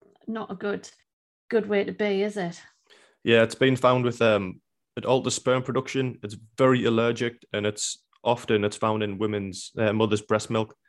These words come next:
Speaker 2: Like you say, it stays in your body for a long, long time. So it's
Speaker 1: Benzene, just
Speaker 2: just
Speaker 1: to let
Speaker 2: not
Speaker 1: you know,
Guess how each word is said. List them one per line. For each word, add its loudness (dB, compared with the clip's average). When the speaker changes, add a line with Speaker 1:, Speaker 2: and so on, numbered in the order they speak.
Speaker 2:
Like -2
you -8
say, 0
it 0
stays 2
in -6
your -2
body 0
for -6
a -2
long, -4
long -6
time. -2
So -2
it's 2
Speaker 1:
Benzene, -2
just -10
Speaker 2:
just -2
Speaker 1:
to -2
let 2
Speaker 2:
not 2
Speaker 1:
you -4
know, 0